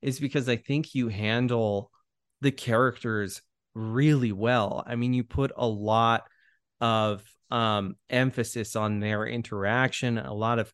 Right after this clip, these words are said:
emphasis on their stakes. So they feel like believable people in, you know, maybe an extreme scenario.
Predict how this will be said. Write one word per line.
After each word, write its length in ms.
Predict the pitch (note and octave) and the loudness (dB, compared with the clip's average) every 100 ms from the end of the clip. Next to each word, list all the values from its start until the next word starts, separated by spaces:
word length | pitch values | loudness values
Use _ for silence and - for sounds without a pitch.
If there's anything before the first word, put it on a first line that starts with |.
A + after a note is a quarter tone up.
| - | -6
emphasis 540 | A#2+ A2+ B2 B2+ A2+ | -6 -6 -8 -8 -6
on 240 | G#2+ G2+ G#2 | -4 -4 0
their 300 | A#2 A#2+ A2 | 2 2 0
stakes. 720 | - - A#2+ B2+ G#2+ - - _ | -6 -2 0 2 0 -6 -20 _
So 200 | - C#3+ | -4 -2
they 140 | C3+ B2+ | 0 -2
feel 500 | - - F3 F#3+ D3+ | -6 0 4 4 4
like 260 | B2+ A#2 - _ - | 2 0 -10 _ -4
believable 720 | B2 A2+ C3 B2+ A#2+ A#2+ A2 | -2 0 0 0 0 -2 -4
people 640 | - B2 B2 A#2+ G2+ - - - - - _ _ | -4 -6 -4 -6 -6 -8 -20 -20 -20 -20 _ _
in, 400 | C3 A#2+ A#2 A2+ - _ _ | 2 4 4 2 -2 _ _
you 180 | C3+ B2+ | 0 2
know, 160 | A2+ A2+ | 2 0
maybe 560 | C#3 C#3+ B2+ A#2+ - | 0 0 0 -2 -4
an 160 | A#2+ A2+ | -4 -4
extreme 720 | G#2+ - - C#3+ D3 C#3+ C3+ | -4 -6 -6 0 4 6 4
scenario. 960 | - B2 A#2 A#2+ B2 G#2 G2+ G2+ D3 | 2 -2 0 0 0 -2 -2 -4 -6